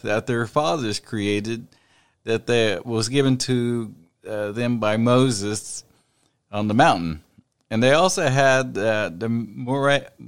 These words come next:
Mosaic text, which was actually the Old Testament written in Hebrew.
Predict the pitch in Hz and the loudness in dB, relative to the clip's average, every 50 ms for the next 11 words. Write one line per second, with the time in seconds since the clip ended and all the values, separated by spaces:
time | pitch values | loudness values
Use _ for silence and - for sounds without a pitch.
0 | 117 107 _ _ 120 117 123 143 160 165 156 - 165 147 135 127 131 135 135 139 | -20 -20 _ _ -8 -2 0 0 0 0 0 0 0 0 2 2 2 2 2 -2
1 | 131 - - _ _ _ _ _ _ - - 160 151 131 - - - - - - | -6 -10 -18 _ _ _ _ _ _ -6 0 2 2 2 0 -2 -8 -14 -14 -14
2 | - _ _ _ _ _ _ _ _ _ _ _ - 147 156 - 151 143 139 147 | -18 _ _ _ _ _ _ _ _ _ _ _ -2 -2 0 2 2 2 4 4
3 | 156 180 196 - - - 143 139 135 127 120 120 120 135 160 202 202 - - 143 | 4 4 4 2 0 -2 0 0 0 0 0 2 4 4 4 2 0 0 0 2
4 | 135 131 127 - 135 131 127 107 - 87 127 147 175 165 135 131 135 131 127 120 | 2 2 2 0 0 -2 -2 -2 -4 -2 0 0 0 0 -2 0 0 2 2 0
5 | 113 104 - - - 202 214 220 196 156 120 104 92 82 82 92 | 0 -4 -10 -6 -4 -2 -2 -2 -2 -2 -2 -2 0 -2 -2 -6